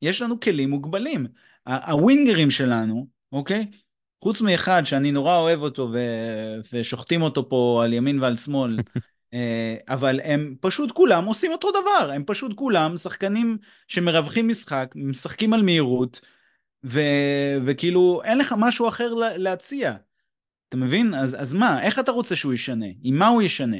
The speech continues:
Speaker 1: כאילו, השחקן היחידי שיכו-, שיכול לשנות משהו בסגנון של הווינגרים זה קולוסבסקי. כי הוא היחידי ששונה, שהוא לא כזה.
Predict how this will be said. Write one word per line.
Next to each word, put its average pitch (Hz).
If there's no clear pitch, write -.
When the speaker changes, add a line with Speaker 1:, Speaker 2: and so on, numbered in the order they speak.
Speaker 1:
כאילו, 127
השחקן 208
היחידי 214
שיכו-, 202
שיכול 170
לשנות 196
משהו 185
בסגנון 185
של 190
הווינגרים 208
זה 156
קולוסבסקי. 123
כי -
הוא 180
היחידי 233
ששונה, 240
שהוא 170
לא 202
כזה. 180